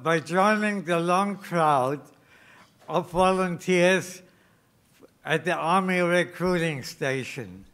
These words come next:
I was turned down right away because I was an enemy alien, but the local board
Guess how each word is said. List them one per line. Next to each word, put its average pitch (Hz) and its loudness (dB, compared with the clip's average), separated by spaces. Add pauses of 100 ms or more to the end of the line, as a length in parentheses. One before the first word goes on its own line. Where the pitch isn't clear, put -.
(920)
I 165 4
was 185 2
turned 196 2
down 202 4
right 170 4
away 151 0
because 156 -4
I 170 2
was 160 -4
an 175 -10
enemy 165 -2
alien, 156 -2 (540)
but 156 -2
the 156 2 (180)
local 202 4
board 170 0